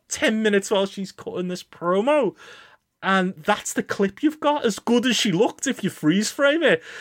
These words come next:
you've got to show that clip. And it was just embarrassing. You know, probably, probably the tip is don't try and, you know, invent your new move and, and do it, you know, in, in high heels in the, in the high pressure situation. Um,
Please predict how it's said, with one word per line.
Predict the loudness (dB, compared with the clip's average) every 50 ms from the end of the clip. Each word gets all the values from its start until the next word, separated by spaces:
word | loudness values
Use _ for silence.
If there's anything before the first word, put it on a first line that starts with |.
| -18 -10 -2
you've | 2 2 2 4
got | 2 0 0
to | 0 -2
show | 0 2 2 2 4
that | 4 2 0 0
clip. | -2 0 2 2 2 0 -2
And | 0 0 2 2
it | 0 0
was | -4 -6 -4
just | -4 -4 -4 -4 -4 -4
embarrassing. | -4 -2 0 2 2 4 2 2 0 -2 -4 -4 -4 -4
You | 0
know, | 2 2 2 2 0 -4 -16 -18 -18 -12 -4
probably, | 0 0 2 2 2 0 -2 -4 -8 -12 -6
probably | -4 -2 0 2 2 4 4 4 4 4 4
the | 4 2
tip | 2 2 0 0 2
is | 2 2 2 2
don't | 2 2 2 2
try | 2 0 2 4 4 4
and, | 2 0 -4 -6
you | -2 -2
know, | 0 -2 -2 -4 _ _ -20 -20 -20 -12 -6
invent | -2 0 0 2 2 2 0 2 2
your | 0 2
new | 2 2 2 2
move | 2 2 4 4 4 2
and, | 2 -2 -2 -6 -6 -4
and | -2 -2 -2 0
do | 0 0 2 2
it, | 2 2 0 -2 -4
you | -4
know, | -2 0 0 0
in, | 0 -2 -4 -6 -12 -16 -18 -20 -20 -18 -10 -4
in | -2 -2 -2
high | 0 0 0 0 2
heels | 2 0 2 2 2 2 2 2 2 0 0 -2
in | -2 0
the, | -2 -2 0 0 0
in | 0 0
the | -2 -2
high | 0 0 -2 -2
pressure | -2 -4 -6 -6 -6 -6 -10 -10
situation. | -8 -8 -8 -6 -4 -2 0 0 0 -2 -2 -4 -2 -2 -4 -2 0
Um, | 2 4 4 4 4 2 0 -2 -6